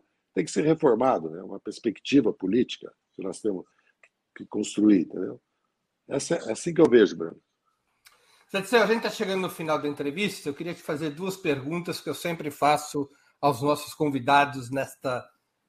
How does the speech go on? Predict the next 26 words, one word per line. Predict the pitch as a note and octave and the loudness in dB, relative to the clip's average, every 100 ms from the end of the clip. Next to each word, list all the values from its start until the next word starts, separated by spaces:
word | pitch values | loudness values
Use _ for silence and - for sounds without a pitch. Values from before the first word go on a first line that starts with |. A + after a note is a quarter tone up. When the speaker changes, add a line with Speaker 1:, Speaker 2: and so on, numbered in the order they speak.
| - | -12
Speaker 2:
nos | B2+ - | -10 -2
finalmente | F3 D3+ D3+ E3 D3+ A2 | 6 8 8 6 4 0
da | C3+ | -4
conversa. | C#3 B2 A#2 G#2 - - _ _ _ | -4 -4 -4 -6 -12 -18 _ _ _
Qual | - B3+ | 8 10
livro | A3+ A3 G3 F#3 | 10 8 2 0
você | F3+ F#3 | -2 -2
gostaria | E3+ E3+ E3 E3 | -4 -2 -2 -4
de | D3 | -6
sugerir | - D3 D3+ C#3 D3 D3+ | -6 2 4 6 2 2
aos | C3 C3+ A2+ | 0 -2 -4
nossos | C3 B2+ - A#2+ | -6 -6 -6 -16
espectadores | - C#3+ - F#3 G3 G#3+ G#3+ G3 - _ _ - | -10 -8 -2 2 6 6 4 -4 -14 _ _ -12
e | |
qual | - G#3+ F#3+ | 0 2 2
filme | - A3+ G#3+ | -2 -4 0
ou | F#3 | -2
série | - - F3 F3+ F#3 F#3+ - _ - | -2 0 4 4 0 -6 -10 _ -4
poderia | F3+ E3 D#3+ F3 | -2 0 0 -2
indicar | E3 D3+ - C#3 C#3+ C#3 | -4 -8 0 4 4 0
a | |
quem | - D3+ D3 | -8 -6 -4
nos | D3 C3+ B2+ | -4 -4 -4
acompanha? | C#3 C#3 B2 A#2 G2+ E2+ _ _ _ _ _ _ _ _ _ - | -4 -4 -6 -8 -8 -16 _ _ _ _ _ _ _ _ _ 2
Speaker 1:
Filme | D3 E3+ D#3+ | 4 6 6
Marighella, | D#3+ D3+ A#2+ G2+ E2 D2 | 4 4 4 4 2 -8